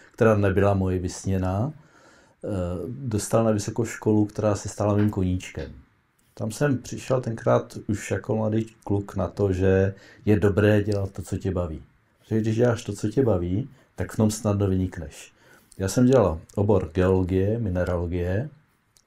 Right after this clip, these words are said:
kameny, eh, dobývání ložisek. To je hodně taky o cestování, o přírodě, má to spoustu souvislostí.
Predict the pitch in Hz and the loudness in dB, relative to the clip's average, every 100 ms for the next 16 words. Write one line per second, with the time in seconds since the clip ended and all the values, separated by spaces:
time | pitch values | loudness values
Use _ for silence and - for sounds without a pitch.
0 | - _ - 90 87 92 92 85 85 _ | -20 _ -8 -4 -2 -2 -2 -6 -10 _
1 | _ _ _ - 95 98 - 151 117 92 | _ _ _ -8 -6 -6 -8 -8 -2 0
2 | 101 92 90 90 87 85 82 87 - 87 | 2 2 2 -2 -4 -4 -6 -6 -8 -8
3 | - - _ - - 104 92 90 92 90 | -10 -20 _ -20 0 2 2 0 -2 -4
4 | - - 95 - 95 92 90 87 82 82 | -8 -6 -6 -4 0 0 0 -2 -4 -6
5 | 82 - 101 95 87 87 85 85 - _ | -8 -6 -2 -2 -2 -4 -6 -6 -10 _
6 | _ - 90 95 92 95 92 - 85 95 | _ -4 -4 -4 -8 -8 -8 -8 -4 -2
7 | 95 - 95 - 107 104 127 | -2 -4 -6 -4 2 2 2